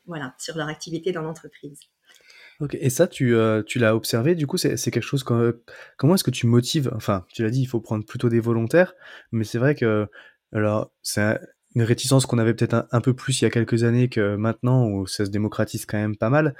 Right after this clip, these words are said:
Speaker 2: mais, euh, on a tendance à dire, euh, quand on est employé, que son profil LinkedIn, tu vois, c'est aussi, enfin, il y en a beaucoup qui le voyaient comme un C V, au final, c'est son image personnelle, et du coup, euh, parler pour sa boîte, ou en tout cas mettre en, tu vois, c'est,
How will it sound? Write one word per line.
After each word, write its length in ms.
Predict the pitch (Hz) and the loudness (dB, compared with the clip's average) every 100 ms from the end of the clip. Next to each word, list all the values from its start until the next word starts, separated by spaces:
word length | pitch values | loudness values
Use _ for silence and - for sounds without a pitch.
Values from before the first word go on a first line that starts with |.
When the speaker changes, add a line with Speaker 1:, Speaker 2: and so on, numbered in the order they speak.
| - - - | -16 -20 -6
Speaker 2:
mais, 200 | 117 117 | 0 2
euh, 100 | 113 | 2
on 120 | 113 | 0
a 80 | 113 | 0
tendance 260 | 120 120 127 | 0 0 2
à 60 | |
dire, 220 | 123 135 117 | 2 2 2
euh, 500 | 110 107 104 104 104 | 0 0 0 -2 -4
quand 180 | 110 | -4
on 40 | 117 | -2
est 40 | |
employé, 320 | 110 104 131 | 0 2 4
que 60 | 135 | 4
son 140 | 120 | 0
profil 260 | 107 113 120 | -2 -2 -2
LinkedIn, 460 | 117 113 117 139 135 | -2 0 0 0 0
tu 140 | - | 2
vois, 120 | 123 | 0
c'est 140 | 127 110 | 2 -2
aussi, 180 | 107 - | -4 -6
enfin, 140 | 98 - _ | -8 -8 _
il 40 | 98 | -6
y 20 | |
en 20 | |
a 20 | |
beaucoup 220 | 104 104 | -6 -8
qui 160 | - - | -8 -2
le 40 | |
voyaient 220 | 110 107 107 | 2 4 4
comme 160 | 101 | 2
un 80 | 101 | 0
C 220 | - 123 | 0 2
V, 320 | 123 135 135 | 4 6 6
au 80 | 120 | 4
final, 200 | - 113 107 | 2 -2 -2
c'est 80 | |
son 200 | 104 110 | -4 -2
image 300 | 110 107 101 | -2 0 -2
personnelle, 600 | - 104 - 123 135 139 139 - - _ - | -2 -4 -2 0 2 2 -2 -16 -20 _ -10
et 80 | 107 | -10
du 140 | 107 | -8
coup, 320 | - 160 143 | -2 2 4
euh, 200 | 113 107 98 _ _ _ - _ _ _ - | 4 2 -2 _ _ _ -20 _ _ _ 0
parler 280 | 113 127 | 2 2
pour 180 | 131 117 | 0 -4
sa 140 | - 120 | -6 -2
boîte, 400 | 123 139 135 123 | 2 4 4 0
ou 60 | |
en 40 | 113 | -6
tout 120 | 120 | -4
cas 120 | 120 | -4
mettre 220 | 113 - | -4 -4
en, 60 | 117 | -8
tu 140 | - | -2
vois, 60 | 147 | 0
c'est, 220 | 143 113 | 2 0